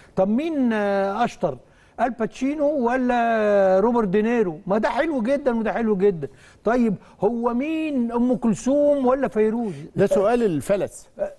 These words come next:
Speaker 1: إيه، لا،
Speaker 2: آه.
Speaker 1: الميت-، لا، إحنا المقاربات دايما يا أستاذ إبراهيم، آه، بتشغل أصحابها بلا مناسبة. كل شيء له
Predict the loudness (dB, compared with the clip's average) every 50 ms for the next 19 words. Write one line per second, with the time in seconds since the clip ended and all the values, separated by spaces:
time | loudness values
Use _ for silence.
0 | _ -2 0 0 0 0 -2 -2 -2 -2 -2 -2 -2 0 0 0 0 -2 -2 -4
1 | -4 -4 -4 -4 -8 -10 -8 -6 -4 -4 -4 -4 -4 -4 -2 -2 -4 -6 -6 -6
2 | -4 -2 -2 -2 0 0 -2 -2 -4 -6 -12 -20 -20 _ _ _ -20 -20 _ -20
3 | -20 _ _ _ -6 -2 0 0 2 2 0 -2 -4 -4 -4 -4 -4 -2 -4 -4
4 | -6 -6 -6 -4 -4 -4 -4 -6 -10 -14 _ _ _ -20 -20 -20 -20 _ _ _
5 | -8 -4 -2 -2 -2 -2 -4 -6 -8 -6 -4 -4 -2 0 0 0 0 0 -2 -2
6 | -2 -2 -2 -2 -6 -8 -10 -10 -6 -4 -4 -2 0 0 -2 -2 -4 -8 -20 -20
7 | -20 -20 -16 -6 -2 2 2 2 2 2 0 0 0 0 0 0 -2 -4 -4 -6
8 | -8 -14 _ _ _ _ _ _ 0 2 2 4 4 4 4 4 2 2 0 -2
9 | 0 0 0 0 0 2 0 0 0